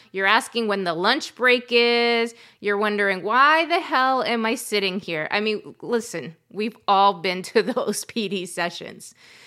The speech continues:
Now, the worst thing for you is to get P D on, let's say, something like word problems.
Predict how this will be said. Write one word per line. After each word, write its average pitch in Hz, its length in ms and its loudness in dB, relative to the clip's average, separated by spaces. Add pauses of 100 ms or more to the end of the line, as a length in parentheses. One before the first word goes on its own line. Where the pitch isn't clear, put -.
(220)
Now, 240 220 6
the 254 100 2
worst 262 560 2
thing 226 180 -2
for 214 180 -4
you 196 260 0
is - 180 -6
to 240 120 -6
get 226 500 0
P 277 180 -10
D 175 540 -4
on, 202 280 0
let's 208 200 -2
say, 226 140 -2
something 208 300 -8
like 196 200 -8
word 202 360 0
problems. 160 720 -6